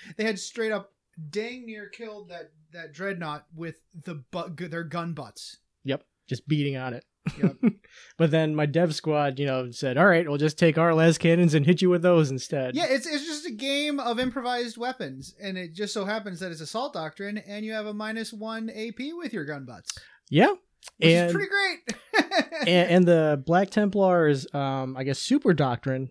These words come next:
Speaker 2: also helped a bit because, uh, anytime that, uh, uh, we roll a six on a hit, it's an auto wound. So that helped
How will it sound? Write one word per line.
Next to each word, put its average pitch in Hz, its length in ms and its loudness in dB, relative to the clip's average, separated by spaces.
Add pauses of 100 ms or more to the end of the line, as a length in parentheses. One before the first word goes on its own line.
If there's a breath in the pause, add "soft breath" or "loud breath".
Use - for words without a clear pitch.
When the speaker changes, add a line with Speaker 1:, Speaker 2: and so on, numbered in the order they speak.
(140)
Speaker 2:
also 165 300 2
helped 175 260 2
a 180 40 2
bit 185 280 0
because, 139 720 -4 (120)
uh, 135 160 -4
anytime 147 560 0
that, 135 420 0
uh, 127 380 -6 (840 soft breath)
uh, 135 80 -6
we 135 100 -4
roll 139 260 0
a 123 40 -2
six - 760 -2
on 135 480 -4
a 127 340 -6
hit, 202 300 0 (140)
it's 143 140 -6
an 131 80 -2
auto 139 220 0
wound. 120 320 -12 (100)
So - 180 -10
that 127 200 -6
helped - 320 -10